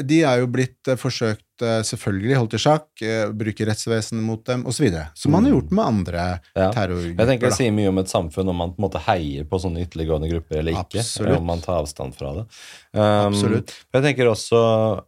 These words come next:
Speaker 2: eh, for det er så sjelden jeg hører, liksom, jødisk terror. Det er ikke så ofte jeg s-, leser det i V G, som vil noen hevde selvfølgelig at Israel driver med noe er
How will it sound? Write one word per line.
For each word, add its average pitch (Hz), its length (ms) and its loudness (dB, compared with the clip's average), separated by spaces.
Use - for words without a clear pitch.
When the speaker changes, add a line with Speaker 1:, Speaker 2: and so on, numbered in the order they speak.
Speaker 2:
eh, 95 560 -2
for - 120 -16
det 110 60 4
er 117 120 -2
så - 20 -4
sjelden 92 320 0
jeg 90 120 0
hører, 90 300 4
liksom, 90 400 -2
jødisk 87 460 2
terror. 85 360 -2
Det 98 40 -6
er 95 80 -2
ikke 110 140 -4
så 104 100 2
ofte - 140 -6
jeg 85 120 0
s-, - 80 -14
leser 95 320 0
det 82 380 0
i 87 140 -4
V 82 220 0
G, 71 60 -8
som 101 160 0
vil 98 160 2
noen 87 180 -2
hevde 78 320 -2
selvfølgelig 78 380 -6
at - 60 -4
Israel 76 400 -6
driver 76 240 -4
med 76 100 -4
noe 76 80 -4
er 76 140 -2